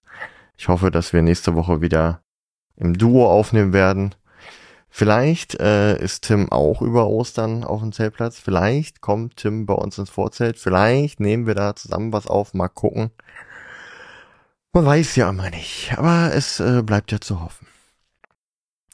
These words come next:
Ansonsten startet gut in diese letzte Woche mit den letzten Märztagen. Lasst euch am Mittwoch, am ersten vierten nicht aufs Glatteis führen.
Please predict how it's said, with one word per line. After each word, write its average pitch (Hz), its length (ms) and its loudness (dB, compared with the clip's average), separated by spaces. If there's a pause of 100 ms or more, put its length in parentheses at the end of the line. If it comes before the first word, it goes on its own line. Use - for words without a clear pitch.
(240)
Ansonsten 139 400 2
startet 117 360 0
gut - 340 -4
in 107 140 -4
diese 98 400 0 (1200)
letzte 98 480 -2
Woche 98 640 2
mit 92 160 -4
den 92 120 0
letzten 92 380 -4
Märztagen. 95 800 0 (540)
Lasst - 320 -2
euch 92 180 0
am 87 160 -2
Mittwoch, 92 360 -2
am 80 120 -2
ersten 90 280 -2
vierten 92 260 -2
nicht 92 140 -4
aufs - 120 -8
Glatteis 95 420 -2
führen. 95 400 -2